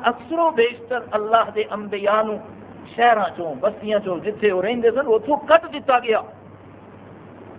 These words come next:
قرآن اندر اللہ نے یہ سارے واقعات بیان کردے ہوئے فرمایا کہ بیٹھ کے میٹنگ کر دے کافر، اللہ دے نافرمان، اور فیصلہ کی ہوندا؟ "اخرجوہم من قریتکم انہم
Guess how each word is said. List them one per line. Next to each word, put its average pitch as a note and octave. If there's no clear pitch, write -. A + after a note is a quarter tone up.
قرآن G#3
اندر G#3
اللہ F#3
نے E3+
یہ F3+
سارے A#3+
واقعات F#3
بیان F3
کردے E3+
ہوئے D#3
فرمایا F3
کہ E3+
بیٹھ E3+
کے F3+
میٹنگ F3
کر G3+
دے G#3
کافر، G3
اللہ E3+
دے F3+
نافرمان، F#3
اور G3
فیصلہ F3+
کی C4
ہوندا؟ A3
"اخرجوہم A3+
من G#3
قریتکم E3+
انہم G3